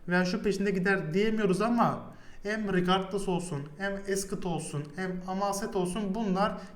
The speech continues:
genelde yarışı ön gruba yakın takip edip öndeki rakibine viraja doğru baskı uygulayarak liderliği almaya çalışan atlar. O yüzden de burada da Luminary'yi bir yerlerde baskılamaya çalışacaklar. Compiler arka tarafta hiçbir şekilde etliye sütüye karışmayacaktır ve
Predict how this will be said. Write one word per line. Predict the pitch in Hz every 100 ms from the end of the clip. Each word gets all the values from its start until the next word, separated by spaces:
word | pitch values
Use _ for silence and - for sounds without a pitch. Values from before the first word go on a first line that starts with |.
| -
genelde | 175 208 214 202
yarışı | 190 180 196
ön | 196
gruba | 190 180 165
yakın | 143 196 196
takip | 214 208 214
edip | 208 180 214 - - - - - -
öndeki | 214 208 190 180
rakibine | 180 190 196 160 196 160
viraja | 170 180 190
doğru | 180 139
baskı | 156 165 -
uygulayarak | 208 190 180 190 180
liderliği | 180 175 175 180
almaya | 185 175 185
çalışan | 180 165 170
atlar. | 180 - 139 127 - - - - -
O | 254
yüzden | 226 226
de | 208
burada | 208 196 196
da | 196
Luminary'yi | 196 202 202 196 202
bir | 180
yerlerde | 202 190 180 156
baskılamaya | 165 160 - 180 180 175 175
çalışacaklar. | 180 196 196 - 208 - 208 - - - -
Compiler | 240 226 202 208 180 180
arka | 202 196 185
tarafta | - 170 151 - - 208 208
hiçbir | - 180
şekilde | 165 165 156 165
etliye | 160 165
sütüye | 147 - 147
karışmayacaktır | 160 180 - 196 185 175 - 160 165
ve | 190